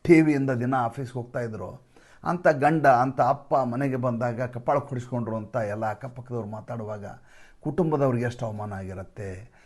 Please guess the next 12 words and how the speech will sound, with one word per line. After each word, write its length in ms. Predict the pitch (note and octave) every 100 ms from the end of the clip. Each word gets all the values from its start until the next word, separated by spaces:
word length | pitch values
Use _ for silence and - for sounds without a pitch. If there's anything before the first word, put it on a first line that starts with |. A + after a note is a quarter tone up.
| -
ಆಮೇಲೆ 240 | A#2+ C3 A#2+
ಆ 60 |
ಮನೆ 340 | A2 B2+ D3+ C3
ಯಜಮಾನ 500 | A2 A#2 C#3+ D#3+ D3+ G#2+ - -
ನಾರಾಯಣ 360 | A#2 C3 C#3+ C3
ಭರ್ಮನಿಗೆ 480 | A2 A#2 D#3+ D3+ B2+
ಎಷ್ಟು 200 | - A2+
ಅವಮಾನ 260 | G2+ G2
ಆಗಿರತ್ತೆ. 680 | G2 G2+ G2+ - - A#2+ - - - - D3
ಮುಂದೆ 220 | F#3+ F#3
ಆತ 200 | C#3 D3
ಸಮಾಜವನ್ನ 680 | C3 B2+ E3 D3+ C#3+ C3+